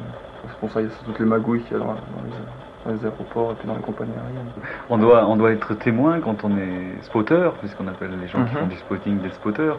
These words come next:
Speaker 1: C'est ça.
Speaker 2: On doit être témoin de pas mal de, bon, vous dites magouilles, mais en tout cas de pas mal d'opérations,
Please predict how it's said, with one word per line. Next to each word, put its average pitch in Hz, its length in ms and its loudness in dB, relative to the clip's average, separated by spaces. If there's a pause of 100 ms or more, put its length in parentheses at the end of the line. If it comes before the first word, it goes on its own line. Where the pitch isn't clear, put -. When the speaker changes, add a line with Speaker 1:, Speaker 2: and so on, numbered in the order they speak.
Speaker 1:
C'est 113 80 -6
ça. - 100 -12
Speaker 2:
On 110 80 4
doit 117 140 8
être 113 100 4
témoin 120 380 6
de 120 100 2
pas 101 180 2
mal 123 260 4
de, 98 160 -2 (300)
bon, 101 120 0
vous 98 100 -4
dites 98 220 -8
magouilles, 117 420 2 (320)
mais 101 60 2
en 98 40 0
tout - 120 -8
cas 127 100 6
de 107 80 2
pas 101 160 4
mal 107 180 6
d'opérations, 107 800 2